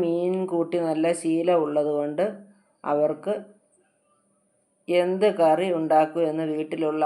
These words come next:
അമ്മമാർ ഈ നോയമ്പ് സീസണിൽ ചിന്തിക്കാറുണ്ട്. ഇതുപോലെയൊക്കെയുള്ള കറിയും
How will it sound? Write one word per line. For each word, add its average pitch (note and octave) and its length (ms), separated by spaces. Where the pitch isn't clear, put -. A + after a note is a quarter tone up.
അമ്മമാർ D3+ 500
ഈ - 20
നോയമ്പ് D3 380
സീസണിൽ D3+ 560
ചിന്തിക്കാറുണ്ട്. D3+ 880
ഇതുപോലെയൊക്കെയുള്ള F3+ 960
കറിയും D#3 460